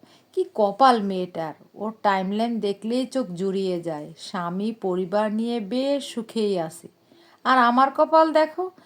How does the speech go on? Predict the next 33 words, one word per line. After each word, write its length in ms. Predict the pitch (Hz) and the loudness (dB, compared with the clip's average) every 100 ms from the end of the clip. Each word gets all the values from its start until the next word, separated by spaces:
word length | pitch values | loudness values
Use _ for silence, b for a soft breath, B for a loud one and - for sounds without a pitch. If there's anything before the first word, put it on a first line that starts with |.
| b b | b b
বাবা 380 | 180 190 190 226 | 0 2 6 6
দেখে 300 | 208 196 226 | 4 -2 -4
শুনে 260 | - 302 320 | -6 -2 -2
একটা 300 | 320 - 285 | 0 2 2
বান্দরের 560 | 208 196 202 233 269 | 4 2 0 0 0
সঙ্গে 380 | 285 339 339 339 | -2 -4 -4 -2
বিয়ে 300 | 240 226 208 | -2 0 0
দিয়ে 280 | 185 185 170 | -2 -4 -4
দিয়েছে। 420 | 165 143 - - - b b b - | -6 -10 -14 -20 -20 b b b -10
দেশের 360 | 165 170 247 233 | -8 -2 -2 0
বাইরে 380 | 202 190 185 226 | 2 2 0 -2
তো 120 | 302 | -4
দূরের 380 | 269 330 339 330 | 0 4 4 4
কথা, 340 | 254 233 185 - b b b - | 0 0 -6 -8 b b b -6
আজ 300 | 196 208 247 | 0 0 0
অবধি 300 | 226 220 311 | 0 -2 -4
সাজেক 580 | - 214 190 220 247 | 0 0 0 -2 -4
কেমন 400 | - 262 262 339 | 0 0 2 -2
সেটাও 500 | 349 - 240 233 233 | -6 -6 -4 2 2
নিজের 380 | 220 208 190 208 | 2 -2 -4 -6
চোখে 300 | 208 254 339 | -6 -10 -10
দেখা 340 | 247 185 - 170 | -8 -8 -8 -10
হলো 320 | 170 160 156 | -10 -10 -12
না। 180 | 156 165 _ _ _ | -16 -18 _ _ _
বান্দর 480 | 165 165 165 165 190 | -10 -8 -6 -6 -6
দেখেই 440 | 208 247 254 302 302 | -4 -2 -2 -4 -4
তো 140 | 349 | -4
মুক্তোর 440 | 294 277 - 311 | -4 -6 -4 -4
মালা 240 | 294 294 294 | 0 2 2
ঝুলিয়ে 400 | 262 277 285 285 | 0 -4 -2 -2
দিয়েছে," 580 | 240 262 254 - 214 190 b b b | -2 -2 -2 -4 -6 -6 b b b
বলেই 380 | 185 185 202 311 | -2 -2 0 -2
হালকা 460 | 262 208 185 190 | -2 -4 -4 -8